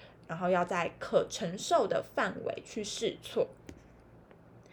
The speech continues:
我其实是一个很容易想很多的人，但想很多，嗯，听起来好像是会全面性考量，然后有规划去做事的人，好像很棒。但是这一点带来的困扰也是不少，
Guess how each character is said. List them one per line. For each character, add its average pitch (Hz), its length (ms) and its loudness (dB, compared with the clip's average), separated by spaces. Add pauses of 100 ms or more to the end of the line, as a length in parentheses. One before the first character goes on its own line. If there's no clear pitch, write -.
(220)
我 208 140 4
其 247 200 4
实 277 80 0
是 320 160 -2
一 277 60 -2
个 190 480 4
很 185 320 -2
容 185 240 2
易 208 220 -2
想 170 280 -6
很 180 300 -6
多 175 240 0
的 180 140 4
人， - 200 -4 (400)
但 208 360 0
想 214 200 -4
很 269 200 2
多， 196 320 4
嗯， 208 180 -2 (100)
听 214 200 -10
起 - 120 -8
来 160 240 -2 (680)
好 196 120 2
像 277 200 2
是 339 100 6
会 311 140 6
全 208 220 2
面 220 160 0
性 220 140 -2
考 - 240 -6
量， - 120 -4 (220)
然 - 100 -6
后 190 80 2
有 202 180 8
规 170 200 4
划 180 180 0
去 180 140 -2
做 170 240 -2
事 180 200 -2
的 - 120 0
人， 50 100 -4 (120)
好 180 120 0
像 262 140 2
很 247 140 0
棒。 - 260 -2 (460)
但 302 120 0
是 302 200 0 (100)
这 269 140 8
一 - 20 4
点 208 220 4
带 - 120 0
来 170 140 0
的 - 120 -2
困 - 300 0
扰 - 200 -4
也 113 100 -2
是 190 140 -2
不 202 120 0
少， - 240 -4